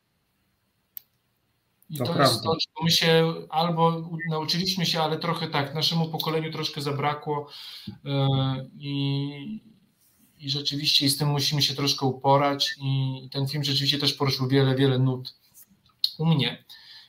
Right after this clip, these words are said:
Speaker 1: Ja też się na nim wzruszyłem, może nie płakałem tak jak Maciek, ale też tutaj jakby szczególnie ta scena końcowa, kiedy jest, jest kalka w
Speaker 2: No.
Speaker 1: kalkę z tego, y, z filmu, y, Harvest Moon i jest bardzo s-, symptomatyczna i bardzo symboliczna właśnie, no to tutaj pokazało właśnie to,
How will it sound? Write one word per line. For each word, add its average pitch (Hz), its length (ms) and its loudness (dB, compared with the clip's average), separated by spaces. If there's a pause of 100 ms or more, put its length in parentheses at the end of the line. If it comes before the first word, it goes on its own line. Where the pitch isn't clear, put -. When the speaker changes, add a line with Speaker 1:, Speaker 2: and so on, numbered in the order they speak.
(120)
Speaker 1:
Ja 135 80 -4
też 147 180 4
się 139 80 2
na 131 100 2
nim 127 120 0
wzruszyłem, 123 540 0
może 113 160 -8
nie 123 100 -6
płakałem 127 320 0
tak 123 120 -2
jak 123 140 -4
Maciek, 135 320 0
ale 127 200 -2
też 143 360 2
tutaj 135 420 -2
jakby 127 260 -2
szczególnie 143 400 0
ta 139 100 0
scena 139 280 0
końcowa, 143 440 2
kiedy 135 200 -4
jest, 135 220 -2
jest 139 220 -2
kalka 160 280 6
w 160 40 4
Speaker 2:
No. 156 80 6
Speaker 1:
kalkę 160 360 6 (460)
z - 100 -8
tego, 143 440 0
y, 139 160 2
z - 180 -2
filmu, 139 480 0 (340)
y, 139 60 -4
Harvest 139 500 -2
Moon 143 260 0 (100)
i 127 680 -8
jest 131 220 -14
bardzo 131 260 -6
s-, - 1000 -4
symptomatyczna 135 720 -4
i 135 40 2
bardzo 131 260 -2
symboliczna 131 680 0
właśnie, 123 280 -6
no 123 100 -8
to 127 120 -14
tutaj 127 240 -8
pokazało 127 640 0
właśnie 120 500 -4
to, 123 260 -4